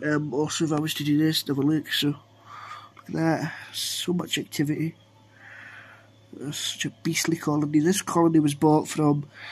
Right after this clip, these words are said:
Ant Keeping Depot. And there's, um, a tremendous amount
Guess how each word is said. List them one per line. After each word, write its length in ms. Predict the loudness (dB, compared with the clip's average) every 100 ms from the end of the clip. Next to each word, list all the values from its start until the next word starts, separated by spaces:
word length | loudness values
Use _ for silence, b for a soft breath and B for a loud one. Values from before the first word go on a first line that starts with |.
| B B B B B -2
Ant 240 | -2 -2
Keeping 600 | 0 4 6 4 0 -10
Depot. 600 | -4 0 6 8 8 4 B B B B B B _ -20 B B B B B B -8
And 540 | -2 2 2 2 0 -6 B B _ _ B B B B B B B -20
there's, 440 | -14 -12 -10 -12 -6
um, 580 | -4 -4 -6 -8 -12 -16 -18
a 60 | -12
tremendous 680 | -4 -4 2 2 2 -2 -2
amount 400 | 2 2 0